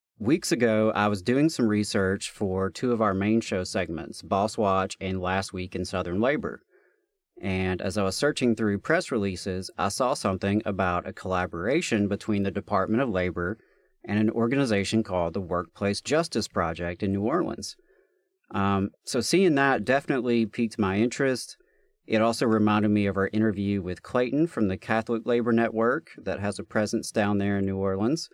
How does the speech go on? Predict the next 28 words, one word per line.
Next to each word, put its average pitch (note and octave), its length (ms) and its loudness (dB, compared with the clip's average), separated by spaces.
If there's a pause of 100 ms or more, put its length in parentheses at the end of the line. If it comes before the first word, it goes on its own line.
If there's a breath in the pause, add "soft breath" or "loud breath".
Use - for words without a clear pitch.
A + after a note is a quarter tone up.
(360 soft breath)
which G#2+ 220 -2
if G2+ 80 -6
you G#2 100 2
missed G#2+ 220 2
that F#2+ 240 0
this G2+ 160 -4
summer, A2 480 0
uh, F#2 180 -2
definitely G2 380 -4
check G#2 280 -4
out F#2 220 -2
that G#2 180 -2
conversation G2+ 760 -2
about F#2 300 -4
the G#2 100 -2
intersection G2 640 -2
of F2+ 180 -4
labor G2+ 440 0
and G2+ 180 -4
the F#2+ 60 -4
Catholic F#2+ 480 -6
faith. G#2+ 460 -4 (480 soft breath)
Uh, F2 300 -4
we F#2 100 -8
talk F#2+ 240 -2
about F#2 280 -4
Loyola G2+ 580 -2
University. G#2 760 -2